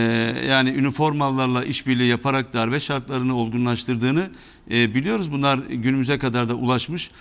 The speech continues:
e, hafızamızda taze anılar. Bugün de birilerinin ajandasına sürekli olarak, e, malzeme üreten, değirmenine su taşıyan e, art niyetli, kötü insanlar var. Bunu öyle görmek lazım. Ben bunun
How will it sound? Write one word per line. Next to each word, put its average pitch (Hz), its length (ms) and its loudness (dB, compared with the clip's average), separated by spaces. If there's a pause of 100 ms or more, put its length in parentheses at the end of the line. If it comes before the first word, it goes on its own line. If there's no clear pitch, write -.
(260)
e, 113 380 2
hafızamızda 127 720 2
taze 139 360 0
anılar. 165 420 2 (460)
Bugün 196 420 -2
de 147 240 2 (480)
birilerinin 185 920 0
ajandasına 139 840 0
sürekli 147 480 0
olarak, 131 360 2 (440)
e, 113 180 2
malzeme 127 460 4
üreten, 117 460 0
değirmenine 131 480 2
su 160 180 -6
taşıyan 165 500 0 (460)
e, 120 640 2 (540)
art 170 280 2
niyetli, 147 560 -2
kötü 156 260 -2
insanlar 113 520 0
var. 180 280 -4
Bunu 202 200 -4
öyle 233 200 2
görmek 147 460 2
lazım. 120 300 -4
Ben 160 180 2
bunun 165 240 0